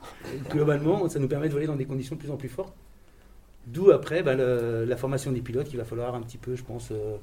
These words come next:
revoir un petit peu, parce que globalement, euh, aujourd'hui, les voiles changent,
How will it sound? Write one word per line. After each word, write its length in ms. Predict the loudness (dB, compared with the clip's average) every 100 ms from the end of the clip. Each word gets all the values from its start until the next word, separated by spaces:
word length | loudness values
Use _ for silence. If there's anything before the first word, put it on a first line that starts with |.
| -14 -20 -20 -20 -20 -18 -12
revoir 440 | -2 2 4 2
un 80 | 0
petit 160 | -4 -6
peu, 300 | 0 2 2
parce 220 | -2 -6
que 80 | -4
globalement, 640 | -2 -2 -2 -2 -2 -2
euh, 320 | -4 -6 -4 -4
aujourd'hui, 440 | -4 -4 -2 -2
les 100 | 0
voiles 220 | 0 0
changent, 420 | 0 -4 -4 -8